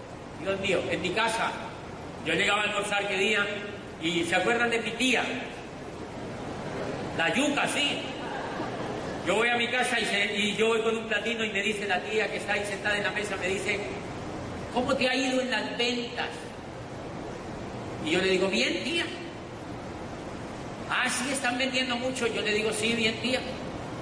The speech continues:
Entonces el latino que va conmigo allá al almuerzo,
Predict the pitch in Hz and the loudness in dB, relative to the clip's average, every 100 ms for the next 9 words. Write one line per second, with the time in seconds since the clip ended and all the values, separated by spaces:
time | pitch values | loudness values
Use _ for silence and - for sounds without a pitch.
0 | - - 160 180 202 185 - - - - | -6 -2 2 2 4 2 0 -4 -6 -6
1 | - - 156 151 214 208 208 202 202 196 | -8 -2 0 2 2 4 4 4 4 2
2 | 208 190 190 185 185 190 185 | 2 4 4 4 2 0 0